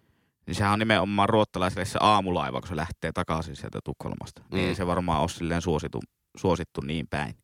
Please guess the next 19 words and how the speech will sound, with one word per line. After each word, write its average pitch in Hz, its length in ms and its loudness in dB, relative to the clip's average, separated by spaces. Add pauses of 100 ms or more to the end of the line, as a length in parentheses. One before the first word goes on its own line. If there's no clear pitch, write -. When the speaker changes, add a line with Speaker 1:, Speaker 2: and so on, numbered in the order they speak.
(120)
Speaker 2:
Niin 107 300 4
joo, 90 120 2
Speaker 1:
Et 90 80 0
sekin 98 160 2
Speaker 2:
niin, 104 80 4
Speaker 1:
voi 92 60 6
vaikuttaa 76 200 2
Speaker 2:
niin, 113 280 6
niin, 101 140 4
että 78 100 0
Speaker 1:
siihen. - 20 -4
Speaker 2:
se 101 60 4
on 98 60 4
vähän 98 200 4
niinku 95 220 -2
targetoitukin 92 680 2
suomalaisille 71 680 -2 (160)
Speaker 1:
Niin. - 60 -20 (300)
Speaker 2:
kävijöille. 82 520 0